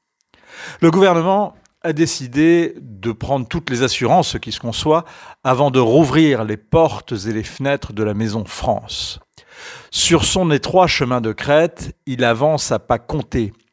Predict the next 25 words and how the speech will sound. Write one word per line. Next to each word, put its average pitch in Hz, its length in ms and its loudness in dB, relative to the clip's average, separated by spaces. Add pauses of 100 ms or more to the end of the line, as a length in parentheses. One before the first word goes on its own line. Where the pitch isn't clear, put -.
(320)
tiraillé 143 640 4
entre 120 280 -4
la 117 120 0
sécurité 147 600 -2
sanitaire 120 640 0
qu'il 101 180 -10
doit 123 240 0
au 117 80 0
pays 127 420 -4 (300)
et 113 100 -2
l'urgence 123 640 2
d'un 120 100 -2
retour 117 420 -4
rapide 135 420 -2
à 110 60 2
la 110 100 0
normale, 117 520 0 (180)
sans - 220 -2
lequel 143 340 2 (320)
tout 165 140 4
finira 117 480 -4
par 110 120 -6
s'effondrer. - 680 -12 (960)
Cruel 156 400 4
dilemme, 139 560 0